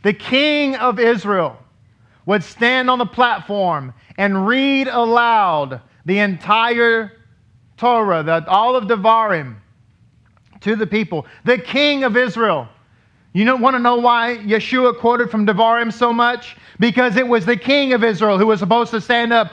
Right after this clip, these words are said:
and read Devarim to the people every seven years on the year of Jubilee.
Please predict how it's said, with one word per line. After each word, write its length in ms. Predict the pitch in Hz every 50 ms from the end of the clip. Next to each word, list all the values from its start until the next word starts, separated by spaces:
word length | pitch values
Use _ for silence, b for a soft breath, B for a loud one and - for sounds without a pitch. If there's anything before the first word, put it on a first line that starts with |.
| B B B
and 160 | 214 220 220
read 240 | 233 247 247 214 180
Devarim 500 | 233 202 175 220 226 233 226 226 214 196
to 80 | 196 202
the 100 | 208 180
people 320 | 208 226 226 170 202 196
every 240 | 196 196 185 190 185
seven 340 | - 208 202 196 175 190 190
years 280 | 196 196 185 175 156 B B B -
on 140 | 220 226 208
the 100 | 208 202
year 240 | 190 208 220 208
of 140 | 202 185 160
Jubilee. 560 | 147 202 202 170 190 190 190 180 165 151 131